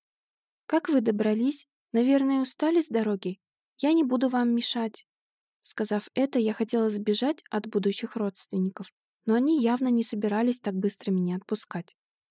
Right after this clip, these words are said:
"Мы привыкли к постоянным перелетам.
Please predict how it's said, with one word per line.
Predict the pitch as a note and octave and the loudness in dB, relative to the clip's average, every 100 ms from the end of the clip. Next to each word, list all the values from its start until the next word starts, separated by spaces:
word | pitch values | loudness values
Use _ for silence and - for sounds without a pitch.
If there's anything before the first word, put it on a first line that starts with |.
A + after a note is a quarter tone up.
| _ _ _ _ _ - | _ _ _ _ _ 0
"Мы | A3 A3 | 2 4
привыкли | D#4+ D#4+ C4 B3+ C#4+ | 4 4 4 2 -4
к | C#4+ | -2
постоянным | D4+ - C#4+ A#3+ G#3+ G3 G3 | -6 -2 0 2 2 2 2
перелетам. | A3+ A3 A3 F#3+ - F#3 | 0 2 2 2 -2 -8